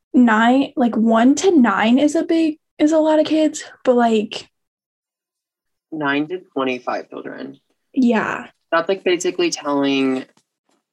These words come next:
Speaker 2: some parents that it's like, "Your children most likely passed away from her hands, but, like, we're not gonna take the time to properly look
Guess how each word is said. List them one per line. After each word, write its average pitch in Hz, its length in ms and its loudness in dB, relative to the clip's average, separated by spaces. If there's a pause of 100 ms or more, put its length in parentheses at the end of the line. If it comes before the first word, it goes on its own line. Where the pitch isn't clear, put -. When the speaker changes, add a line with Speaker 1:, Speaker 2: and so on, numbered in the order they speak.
(340)
Speaker 2:
some 135 300 -6
parents 131 400 -6
that 127 140 -8
it's - 120 -18
like, 135 200 -6 (100)
"Your 139 340 -2
children 156 720 -4
most 135 320 -8
likely 143 640 -2 (220)
passed 143 280 -8
away 151 580 -4 (100)
from 151 260 -6
her 151 160 -4
hands, 147 640 -4 (560)
but, 151 160 0
like, 131 340 -4 (160)
we're 135 300 -4
not 131 180 -2
gonna 127 180 -6
take 123 200 -12
the 127 60 -6
time 123 260 -8
to 123 100 -6
properly 120 720 -8
look 113 300 -10